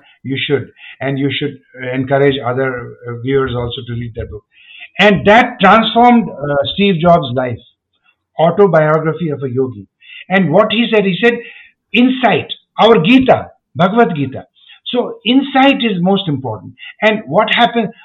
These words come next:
how does insight develop? Education. You've got to be able to understand each other, understand family mem-,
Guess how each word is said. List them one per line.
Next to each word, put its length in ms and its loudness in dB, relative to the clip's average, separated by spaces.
how 220 6
does 160 2
insight 420 2
develop? 360 0
Education. 560 -8
You've 340 0
got 340 0
to 120 -4
be 280 0
able 260 0
to 240 -2
understand 640 2
each 200 -2
other, 320 -4
understand 580 0
family 280 -2
mem-, 160 -6